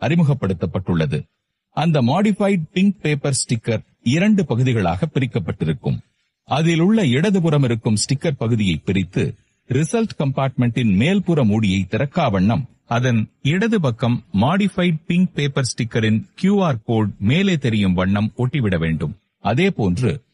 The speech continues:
மாடிஃபைட் பிங்க் பேப்பர் ஸ்டிக்கரின் வலது பக்கம் இருக்கும் ஸ்டிக்கர் பகுதியை பிரித்து, அதன் கியூ ஆர் கோட் மேலே தெரியும் வண்ணம்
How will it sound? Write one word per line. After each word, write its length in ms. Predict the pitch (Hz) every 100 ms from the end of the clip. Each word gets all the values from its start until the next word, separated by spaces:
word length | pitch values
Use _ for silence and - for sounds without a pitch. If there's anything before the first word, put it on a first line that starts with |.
| _ _
மாடிஃபைட் 640 | 123 175 226 208 196 190 165
பிங்க் 280 | - 196 202
பேப்பர் 380 | 160 151 151 139
ஸ்டிக்கரின் 460 | - 127 135 135 120
வலது 380 | - 123 185 180
பக்கம் 300 | 156 - 127
இருக்கும் 380 | 104 90 120 110
ஸ்டிக்கர் 460 | 107 127 - 175
பகுதியை 340 | 139 104 90 80
பிரித்து, 560 | - 85 - 165 - - _ _
அதன் 360 | 143 135 123
கியூ 340 | 113 - 226 220
ஆர் 160 | 165
கோட் 280 | - 117 117 -
மேலே 380 | 101 160 214 190
தெரியும் 380 | 127 110 98
வண்ணம் 380 | 87 90 98 104